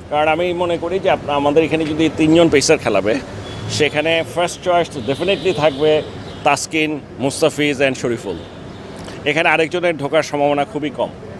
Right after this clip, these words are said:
মানে আমাকে যদি জিজ্ঞেস করেন, তবে আমি, আমার কথায় কেউ ইনফ্লুয়েন্সড হবে না ওরা, তারপর আমি বলছি, যদি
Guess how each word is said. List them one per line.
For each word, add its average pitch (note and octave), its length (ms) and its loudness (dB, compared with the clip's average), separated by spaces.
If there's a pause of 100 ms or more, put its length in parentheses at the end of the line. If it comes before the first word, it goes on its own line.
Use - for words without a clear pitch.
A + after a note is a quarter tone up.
(120)
মানে F3+ 140 4
আমাকে F#3+ 340 4
যদি G3 200 2
জিজ্ঞেস D#3 280 4
করেন, A#2+ 200 2
তবে D#3 140 6
আমি, D#3+ 200 6 (140)
আমার C#3+ 260 2
কথায় D#3+ 260 2
কেউ D#3 140 0
ইনফ্লুয়েন্সড D3 400 2
হবে A#2 220 4
না G#2 120 -2
ওরা, A#2 280 4 (160)
তারপর B2 280 0
আমি A#2+ 160 0
বলছি, F#2 280 -8 (800)
যদি G3 360 4